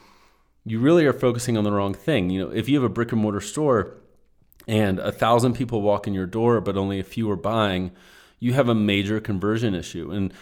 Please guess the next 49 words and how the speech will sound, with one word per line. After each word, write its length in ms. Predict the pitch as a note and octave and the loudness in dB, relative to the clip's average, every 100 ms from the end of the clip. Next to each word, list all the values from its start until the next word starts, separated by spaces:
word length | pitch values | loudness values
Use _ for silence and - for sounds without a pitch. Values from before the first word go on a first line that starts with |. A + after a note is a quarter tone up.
| - - | -20 -2
why 320 | G#2 G#2+ B2+ | 4 4 4
would 160 | B2+ | 2
you 100 | B2 | 0
go 220 | A2+ A#2 A2+ | 2 4 4
run 760 | G2+ G#2 G#2 G2+ G#2 G2+ F2 - | 2 0 0 -2 -4 -8 -14 -10
ads, 800 | - A2+ B2 G2 F#2 G#2+ A2 - - | -4 0 2 2 0 -6 -10 -14 -16
the 240 | G#2 G#2+ G#2 | -2 0 0
Facebook 460 | - B2 A#2+ B2+ | 0 0 0 -2
ads 280 | G#2 G#2+ G#2 | 0 2 0
or 140 | F#2 F2 | 0 0
even 320 | F2+ F#2+ F#2+ | 0 -2 -4
stuff 240 | - A2 | -2 -2
in 80 | G2 | 0
a 60 | F#2 | 0
newspaper 480 | A2+ A#2 A#2 - | 0 0 -2 -2
or 60 | G2 | -2
radio 440 | G#2 C3 A#2 F#2+ | 0 0 2 0
to 260 | F2 G2 F2+ | 0 -4 -8
drive 300 | F2+ G#2+ G2+ | -2 2 2
foot 140 | - A2 | 0 -2
traffic 320 | A2 F#2+ F2 | 0 -2 -4
to 100 | G#2 | -6
your 80 | F#2+ | -6
store? 480 | - D#3 E3 B2+ - - - | -4 0 2 0 -6 -16 -4
That's 180 | D#3+ G3+ | 0 2
not 100 | F#3+ | 2
the 60 | |
problem. 400 | E3+ F#3 G3 A#2 | 4 4 4 4
You 80 | A#2 | 4
need 140 | B2+ A#2+ | 2 0
to 40 | |
spend 220 | A#2+ B2+ | -4 -4
time 160 | A#2+ A#2+ | -2 -4
training 480 | - A2+ A#2 A#2+ A#2 | -2 0 2 2 0
your 160 | A2+ | -2
team 480 | - C#3+ D#3+ E2 F#2 - - - - _ _ - | -4 -4 -2 -4 -8 -16 -20 -20 -20 _ _ -12
to, 480 | - A2+ G#2+ G#2 F#2+ - - - | -2 0 2 0 -4 -8 -10 -8
to 260 | - G#2+ G2 | -4 -2 -2
upsell, 760 | - B2+ - - G2+ F2+ F2+ | 0 0 0 2 4 2 0
to 220 | - G#2+ G2 | -2 -2 0
actually 440 | A#2 A#2+ - A#2+ | -2 -2 -2 0
get 160 | A#2 A2+ | 0 -2
people 240 | A#2 A2 | -6 -6
to 60 | F#2+ | -6
buy, 340 | - G2 F#2+ | -2 0 0
to 60 | E2 | -4
try 260 | - G#2+ | -4 -2
stuff 320 | G#2 - G2+ G2 | -2 -2 -4 -2
on, 340 | F#2+ F2+ | 0 0